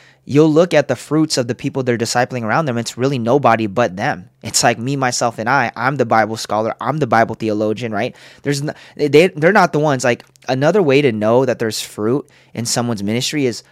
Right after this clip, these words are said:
who are the people around them that they've been discipling and helping and growing with. It's not like these cult vibes, <laughs> okay?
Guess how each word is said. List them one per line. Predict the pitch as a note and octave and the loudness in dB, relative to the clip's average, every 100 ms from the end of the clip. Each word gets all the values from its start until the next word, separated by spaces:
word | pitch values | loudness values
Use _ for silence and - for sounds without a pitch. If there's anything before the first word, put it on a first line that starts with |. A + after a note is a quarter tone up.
| _ | _
who | - - F#3+ | -10 0 4
are | E3+ | 4
the | D3 | 2
people | C3+ D#3 C3+ A#2+ | -4 -6 -4 -2
around | A2+ A#2 C3 | 0 0 -2
them | A#2 | -4
that | A2 G#2 | -4 -2
they've | A2 | -4
been | A2 G#2+ | -4 -6
discipling | G#2 A2 A2+ - G#2+ G#2+ G2+ - | -6 -4 -4 -4 -6 -6 -8 -10
and | G#2 G#2 G2+ - _ | -6 -6 -8 -16 _
helping | - A2+ B2+ A#2+ A2+ - | -6 -2 -2 -2 -6 -8
and | G#2+ G#2+ F2+ | -10 -10 -10
growing | G#2+ G#2+ D3 D#3+ G2+ | -6 -2 0 -2 -6
with. | E2+ - _ _ _ _ _ _ _ - | -10 -12 _ _ _ _ _ _ _ -12
It's | - | -2
not | D3+ D3 | 2 4
like | C3+ - | 4 2
these | B2 A#2+ | -4 -4
cult | - D#3 A#2 | 0 -2 0
vibes, | G#2 F#2 - - - - | -4 -4 -6 -6 -6 -6
<laughs> | F3 | -4
okay? | - C#3+ | 4 4